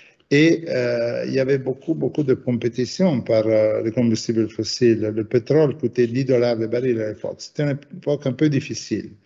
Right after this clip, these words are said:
Et, et, et c'est là qu'on a découvert, euh, euh, les, les réacteurs à plomb, parce qu'on essaie de, d'être compétitif, parce qu'on essaie d'être particulièrement sûr,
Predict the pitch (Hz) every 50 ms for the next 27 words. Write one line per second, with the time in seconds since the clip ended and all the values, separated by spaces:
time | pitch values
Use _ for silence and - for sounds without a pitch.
0 | _ - - - - - _ _ _ _ _ _ - - 135 127 127 127 123 120
1 | 120 120 117 117 113 113 117 117 120 123 - - - - - - - - - -
2 | 147 147 147 143 151 - - 139 - - 175 170 196 214 - 165 151 139 131 135
3 | 139 - - 160 143 139 156 160 170 175 180 185 180 170 - - 131 127 123 123
4 | 120 117 117 117 117 - - 117 123 123 123 123 123 123 127 127 127 123 123 117
5 | 123 123 127 131 131 131 131 131 127 127 123 127 123 123 127 127 123 - - 143
6 | 131 123 123 123 - 120 117 110 113 - _ _ _ - 120 - - - 123 123
7 | 117 - - 135 131 127 127 117 127 120 113 - - 127 120 117 - 117 - 139
8 | 127 120 131 131 - - 113 - - 160 175 180 175 185 151 - 113 - - -
9 | 117 113 - 123 120 117 120 113 - 131 123 120 117 - - - 120 120 117 -
10 | 113 - - 185 190 - - 160 - - 131 120 117 113 113 110 107 - - -
11 | - 151 156 175 190